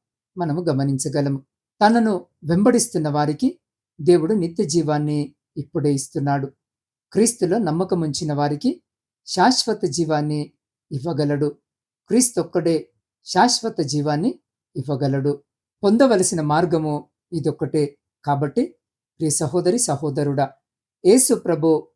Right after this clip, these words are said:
ఈ లోకములోనికి రావడంలోని ముఖ్య ఉద్దేశం ఇక్కడ స్పష్టంగా వెల్లడి అయింది. మనుషులు పాపములో నశించిపోతున్నారు. వారికి శాశ్వత జీవాన్ని ఇవ్వాలని దేవుని కోరిక. శాశ్వత జీవము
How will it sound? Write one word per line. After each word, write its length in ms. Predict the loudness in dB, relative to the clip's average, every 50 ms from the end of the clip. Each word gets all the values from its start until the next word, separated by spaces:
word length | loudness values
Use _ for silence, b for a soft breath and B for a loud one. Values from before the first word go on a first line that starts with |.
| _ _ _ _ _ 2
ఈ 100 | 4 4
లోకములోనికి 760 | 6 6 4 4 4 2 0 2 2 2 0 0 -2 -2 0
రావడంలోని 840 | 2 2 2 2 2 2 0 0 0 -2 -2 -2 -2 -2 -4 -6 -8 _ _ _ _ _ _ _ _ -4
ముఖ్య 260 | -4 -2 0 2 2
ఉద్దేశం 520 | 4 2 2 0 0 0 0 0 -2 -4 -4
ఇక్కడ 200 | -4 -4 -4 -4
స్పష్టంగా 720 | -4 -4 -6 -8 -8 -8 -6 -6 -4 -2 0 0 0 0 -2 -6 _ _ _ _ _ _ _ -8 -4
వెల్లడి 400 | -2 0 0 0 0 2 2 2
అయింది. 380 | 2 2 0 -2 -2 -4 -6 _ _ _ _ _ _ _ _ -4
మనుషులు 560 | 0 2 4 4 4 4 2 0 0 -2 -2 -6 _ _ _ _ 0
పాపములో 480 | 2 4 4 4 2 -2 -2 0 -2 -2
నశించిపోతున్నారు. 1000 | -2 -2 -4 -4 -4 -6 -6 -8 -8 -6 -6 -6 -4 -4 -4 -2 -2 -2 -4 -6 _ _ _ _ -20 -20 -20 _ _ _ -4
వారికి 260 | -2 -2 -2 -2 -2
శాశ్వత 580 | 0 2 4 4 4 2 0 -4 -4 -2 -2 -2
జీవాన్ని 680 | -2 0 0 0 2 2 2 0 0 -4 -6 -8 -10 _ _ -8
ఇవ్వాలని 540 | -6 -4 -2 0 0 0 0 -2 -2 -4 -6 _ _ _ _ _ _ _ _ -8 -2
దేవుని 360 | 0 0 2 2 0 -2 -2
కోరిక. 460 | -2 -2 -4 -4 -2 -2 -2 -2 -4 -4 -8 _ _ _ _ _ _ _ -10
శాశ్వత 540 | -2 2 4 4 4 4 2 -2 -4 -4 -4
జీవము 560 | -2 -2 0 0 0 0 -2 -2 -4 -6 -8